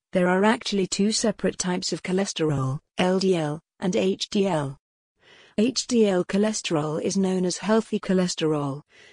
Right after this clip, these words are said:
whilst L D L is known as bad cholesterol. L D L cholesterol is the fatty deposits that build up in our arteries, causing hypertension, high blood pressure, renal failure, heart disease, heart attacks,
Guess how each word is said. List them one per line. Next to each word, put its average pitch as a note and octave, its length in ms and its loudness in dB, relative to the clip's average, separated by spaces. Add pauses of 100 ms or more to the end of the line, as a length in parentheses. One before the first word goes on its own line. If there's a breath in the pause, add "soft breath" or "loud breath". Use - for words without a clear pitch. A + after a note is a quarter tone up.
(120)
whilst A3+ 380 0
L G3 100 2
D F#3+ 200 0
L D#3 200 -2
is D#3 160 -2
known F#3 260 2
as F3 140 -2
bad F#3 340 -4
cholesterol. D#3 800 0 (880 soft breath)
L B3 200 4
D A3+ 220 4
L F#3 140 0
cholesterol E3+ 800 0
is G3 140 -2
the G3+ 100 -2
fatty G#3+ 400 0
deposits - 560 -2
that - 180 -6
build F#3+ 240 2
up E3+ 200 -2
in F3 80 0
our E3+ 180 0
arteries, D3+ 640 -4 (440 soft breath)
causing G#3 420 4
hypertension, F#3 960 -2 (200)
high G3 220 2
blood F3+ 320 2
pressure, C#3+ 480 -2 (200)
renal G#3 360 4
failure, E3 500 -2 (200)
heart A#3 240 2
disease, D3 560 0 (160)
heart G3+ 260 -2
attacks, F3+ 560 -6